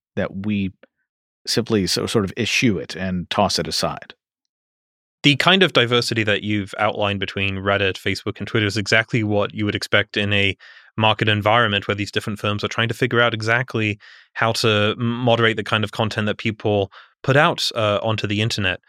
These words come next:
Speaker 2: Uh, and, and it's worth stressing that, uh, a-, all of the companies that, that you mentioned, uh, restrict speech that would nonetheless be legal under the First Amendment.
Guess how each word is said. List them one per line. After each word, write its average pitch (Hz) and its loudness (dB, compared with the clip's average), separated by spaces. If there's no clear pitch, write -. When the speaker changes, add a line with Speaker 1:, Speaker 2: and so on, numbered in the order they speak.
Speaker 2:
Uh, 110 0
and, 139 2
and 135 2
it's - -2
worth 139 4
stressing 131 0
that, 110 2
uh, 113 0
a-, - -2
all 175 2
of 139 -2
the 123 0
companies 110 -2
that, 101 0
that 107 0
you 110 0
mentioned, 107 0
uh, 123 6
restrict 127 0
speech - 0
that 117 4
would 117 2
nonetheless 113 2
be 104 -2
legal 113 2
under 117 4
the 107 2
First 110 0
Amendment. 104 0